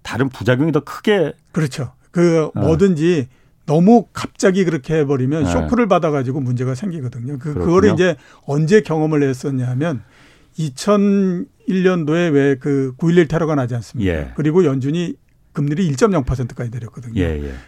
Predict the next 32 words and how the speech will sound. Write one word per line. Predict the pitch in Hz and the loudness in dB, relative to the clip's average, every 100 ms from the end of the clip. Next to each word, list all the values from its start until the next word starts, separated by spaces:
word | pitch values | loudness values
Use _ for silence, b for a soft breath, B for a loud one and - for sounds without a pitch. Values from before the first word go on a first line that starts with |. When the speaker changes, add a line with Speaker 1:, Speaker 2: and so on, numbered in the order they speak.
| B | B
Speaker 2:
그리고 | 151 175 190 | -2 2 4
나서 | 180 160 | 2 4
한 | 196 | 2
이천오 | 156 135 185 175 147 | 0 -2 0 2 2
년까지를 | 165 127 147 147 | 0 -2 -4 -4
끌고 | - 233 202 | -4 -4 -2
갔었는데 | 170 123 135 113 110 156 | -4 -4 -6 -6 -6 -4
Speaker 1:
아하. | 82 80 82 147 b b - | -4 -6 -8 -12 b b -8
Speaker 2:
문제는 | 156 160 208 | -2 2 2
그 | - | 2
다음서부터 | 160 180 165 170 180 | 2 2 -2 -6 -6
부동산 | 139 175 175 | -4 -2 -2
가격이 | - 196 170 | -2 -2 0
엄청나게 | 208 226 220 202 | -2 0 0 2
올라가니까 | 156 139 127 117 110 - 160 123 | 2 0 0 -4 -6 -6 -6 -4
Speaker 1:
예. | 90 76 67 - | -4 -6 -8 -4
Speaker 2:
연준이 | 151 160 170 | -4 -2 0
"야, | 151 | 0
이거 | 135 151 | 2 0
안 | 131 | 0
되겠다"라고 | 139 131 139 143 139 | 0 -2 -4 -4 -2
해가지고 | 139 131 143 131 | 0 -2 -4 -4
금리를 | 156 160 175 | 0 2 2
올리는데 | 135 131 123 117 147 123 | 2 0 -2 -2 -6 -4
엄청나게 | 143 127 214 220 | -8 -4 0 0
빠른 | - 233 | 2 0
속도로서 | 185 160 175 135 | -2 -4 -4 -2
막 | 143 | -2
Speaker 1:
다섯 | 127 156 | 2 4
번 | 170 | 4
Speaker 2:
올려버렸어요. | 123 107 95 | 4 0 0
Speaker 1:
올렸죠. | 82 - 87 | -2 -4 -6